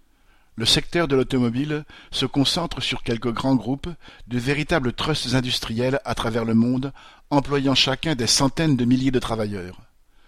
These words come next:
Le groupe Renault-Nissan a produit huit millions de véhicules en deux mille treize, avec trois cent quarante mille salariés, dont cent vingt-deux mille pour la partie Renault, qui comprend Dacia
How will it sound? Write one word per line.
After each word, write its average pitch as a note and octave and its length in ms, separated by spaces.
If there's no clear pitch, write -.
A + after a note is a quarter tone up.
Le B2 140
groupe C3 240
Renault-Nissan C3 880
a A#2+ 80
produit C3+ 340
huit C#3 260
millions D3+ 300
de C3+ 80
véhicules B2+ 420
en A#2+ 80
deux A#2 120
mille A2 160
treize, B2 420
avec A#2 280
trois - 200
cent D3+ 160
quarante B2+ 320
mille C3+ 100
salariés, A#2 640
dont A#2 140
cent D3+ 180
vingt-deux C3+ 320
mille C#3 300
pour - 160
la A2 80
partie A2 320
Renault, A#2+ 400
qui - 80
comprend A2+ 360
Dacia C3+ 540